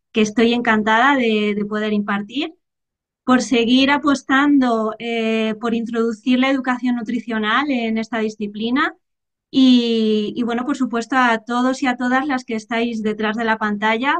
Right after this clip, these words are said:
por acompañarme de nuevo en, en otra charla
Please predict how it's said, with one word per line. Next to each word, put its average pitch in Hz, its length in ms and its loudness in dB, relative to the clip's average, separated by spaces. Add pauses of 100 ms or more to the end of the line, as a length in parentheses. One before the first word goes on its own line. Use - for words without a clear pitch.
(120)
por 202 420 -4
acompañarme 202 800 -2
de 226 120 -2
nuevo 226 460 0
en, 196 600 -6
en 220 140 -2
otra 240 240 -2
charla 277 500 0